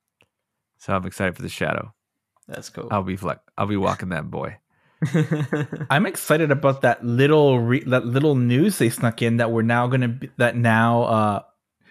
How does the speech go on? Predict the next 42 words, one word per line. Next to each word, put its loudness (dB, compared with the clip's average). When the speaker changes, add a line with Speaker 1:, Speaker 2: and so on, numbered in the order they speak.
Speaker 3:
not, -2
not 0
quite -2
P -6
P 0
P. -10
Speaker 1:
Oh, 2
the 2
grunts. -2
Speaker 3:
Yeah, 4
the 0
shiny, 0
the -4
shiny 0
possibilities 0
from -4
grunts. -6
So -6
that's -10
also -12
exciting. -2
Some -10
shiny -2
flexing -2
Speaker 2:
Yeah, 2
Speaker 3:
in 0
P -2
V 0
P. 0
Speaker 2:
officially 0
confirmed. -8
Speaker 3:
Yeah. 2
Speaker 2:
Yeah, 2
so 0
I've -2
just -4
looked -6
up, -2
uh, 2
Shadow -2
Alolan -4
Marowak -2